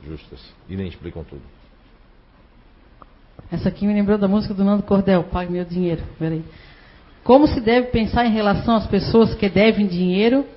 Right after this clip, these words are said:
Speaker 2: aquelas que prestaram serviços ou venderam algo?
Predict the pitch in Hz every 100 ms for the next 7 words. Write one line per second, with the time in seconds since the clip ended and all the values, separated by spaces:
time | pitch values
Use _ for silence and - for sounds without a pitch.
0 | - - - - - 185 - 240 240 -
1 | 240 - - - - 214 208 - 220 240
2 | 240 208 208 185 175 254 277 226 196 220
3 | 208 202 220 208 190 175 165 151 151